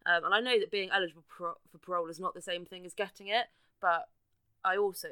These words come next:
think here that, as we said earlier, on some level,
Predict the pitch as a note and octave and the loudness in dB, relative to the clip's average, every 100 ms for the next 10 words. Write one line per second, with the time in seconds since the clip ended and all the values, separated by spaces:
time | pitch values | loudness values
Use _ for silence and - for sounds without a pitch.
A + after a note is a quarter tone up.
0 | E3 E3+ E3 - E3+ D#3 F3 G#3 - E3+ | -12 -16 -18 -18 -8 -4 -2 -4 -4 -2
1 | D#3 - - F#3+ F3 F3 E3+ E3+ F3 G3 | -2 -4 -2 0 0 -2 -4 -2 4 4
2 | E3+ C#3 A#2 E3+ _ _ _ E3+ E3+ E3+ | 4 -2 -8 -10 _ _ _ -2 -2 -2
3 | - G3+ E3+ F3 E3 D3 E3 E3+ | 2 2 2 -2 -2 -4 -8 -10